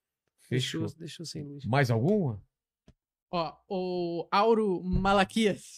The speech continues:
Speaker 3: mandou aqui, ó.
Speaker 2: <laughs>
Speaker 3: "Bispo, ser atropelado por uma Ferrari é uma bênção e por uma Brasília é um mistério?"
Speaker 2: <laughs> É, se eu tivesse que ser atropelado, também escolheria uma Ferrari, até pro
Speaker 1: Claro.
Speaker 2: cara poder pagar o, o conserto da minha carcaça, né?
Speaker 1: Exatamente.
Speaker 2: Né? Se eu, pô,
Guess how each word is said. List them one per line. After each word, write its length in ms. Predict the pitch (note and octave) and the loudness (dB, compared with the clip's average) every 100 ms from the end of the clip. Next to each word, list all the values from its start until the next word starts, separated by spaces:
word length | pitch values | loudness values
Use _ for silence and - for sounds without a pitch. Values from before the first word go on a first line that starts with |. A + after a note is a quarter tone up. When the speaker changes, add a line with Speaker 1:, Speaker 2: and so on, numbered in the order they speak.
| F3+ | -4
Speaker 3:
mandou 340 | F3+ F3+ E3+ | 0 2 2
aqui, 300 | F3+ E3+ F3 | 0 0 0
ó. 160 | D#3+ D3 | 0 0
Speaker 2:
<laughs> 20 | F#3+ | 4
Speaker 3:
"Bispo, 480 | C4 F4+ E4 D4+ | 4 6 2 -2
ser 180 | - A#3+ | 2 2
atropelado 560 | C4+ C#4+ B3+ A#3 A3 G3+ | 4 2 2 4 4 2
por 100 | G#3+ | 2
uma 140 | G#3 G3+ | 2 2
Ferrari 360 | F#3+ F3+ F3+ | 2 4 4
é 60 | F3 | 2
uma 160 | D#3+ | 0
bênção 440 | D#3 G3 A3+ - A3 | 2 4 4 2 0
e 80 | G3 | 0
por 140 | G#3 | 0
uma 140 | F#3+ G3 | 2 2
Brasília 380 | F3+ E3+ F3 F3+ | 4 6 6 2
é 40 | |
um 40 | |
mistério?" 580 | D3+ D3 - G3 D#3 C#3 - - | 0 -4 0 0 0 -4 -14 -6
Speaker 2:
<laughs> 880 | A3 C3 B3 F#3+ A#4+ D#3+ F#3+ C3 - - - - - D#4+ | -6 0 4 6 6 4 2 2 -2 -6 -12 -10 -2 4
É, 120 | B3+ | 4
se 80 | C#4+ | 4
eu 40 | |
tivesse 440 | - G#3+ C4 D4 - | 2 4 6 6 4
que 80 | A#3 | 2
ser 140 | C#4 | 2
atropelado, 500 | A3 B3 A#3+ A3+ A#3 | 2 0 2 4 4
também 200 | B3 C#4+ | 2 0
escolheria 480 | - F#4+ F#4 F#4 F#4+ | 2 2 4 4 4
uma 80 | F4+ | 0
Ferrari, 380 | G#4 E4+ A3+ A3 | 2 4 4 2
até 120 | B3 | 0
pro 120 | A4+ | 2
Speaker 1:
Claro. 180 | B3 A#3 | 4 4
Speaker 2:
cara 200 | C4 B3+ | 4 4
poder 240 | C4 A3+ | 2 2
pagar 360 | A#3+ G#3+ G3 G#3 | 2 4 4 4
o, 460 | G3+ E3+ D#3 D3+ D#3 | 2 0 -2 -4 -4
o 40 | |
conserto 340 | E3+ E3+ G3+ G3+ | 0 0 2 0
da 60 | |
minha 160 | G3+ G3 | 0 2
carcaça, 520 | G3 - G3+ G3+ G#3 | 0 4 2 4 2
né? 120 | G#3+ | 0
Speaker 1:
Exatamente. 540 | G#2+ G2 G#2 C3 C3 F#3+ | -2 -2 -2 -2 0 4
Speaker 2:
Né? 160 | A3 | 4
Se 100 | F3+ | 6
eu, 340 | G#3 G3+ B3+ G#3+ | 4 2 -2 -2
pô, 440 | C4 G#3+ F#3 D3+ | 2 4 4 -2